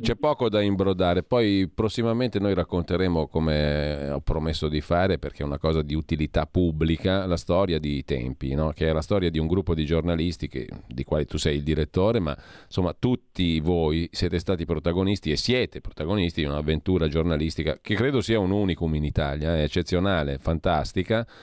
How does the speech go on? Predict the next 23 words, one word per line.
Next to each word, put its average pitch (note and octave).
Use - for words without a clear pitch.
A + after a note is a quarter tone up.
perché G2
con G#2+
le G#2
sole A#2
vostre F#2+
forze F2+
avete E2
rilevato F2
una E2+
testata D#2+
e E2
l'avete D2
trasformata C#2+
e C#2
fatta D2
vivere, C2
continuare F2+
a A2
vivere B2+
ma D#2+
anche F2+
rinnovata. D2
Quindi F2